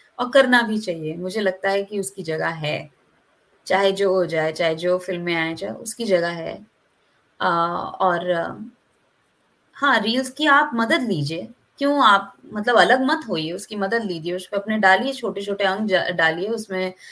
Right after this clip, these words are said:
अ, नाटक के अंग डालिए, उसमें अपना, उम, विज्ञापन डालिए। अ, लोगों को जागरूक करिए कि ये नाटक हो रहा है, ताकि वो रील्स छोड़ के थोड़ा जाएं कहीं और देखें, उससे शायद उनका मेंटल हेल्थ भी बेटर होगा। <laughs>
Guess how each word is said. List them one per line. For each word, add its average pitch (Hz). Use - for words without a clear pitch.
अ, 190
नाटक 196
के 208
अंग 190
डालिए, 185
उसमें 196
अपना, 190
उम, 214
विज्ञापन 196
डालिए। 190
अ, 233
लोगों 233
को 254
जागरूक 220
करिए 233
कि 247
ये 254
नाटक 214
हो 254
रहा 254
है, 202
ताकि 202
वो 233
रील्स 220
छोड़ 247
के 233
थोड़ा 220
जाएं 214
कहीं 202
और 185
देखें, 196
उससे 196
शायद 202
उनका 202
मेंटल 196
हेल्थ 202
भी 226
बेटर 170
होगा। 165
<laughs> -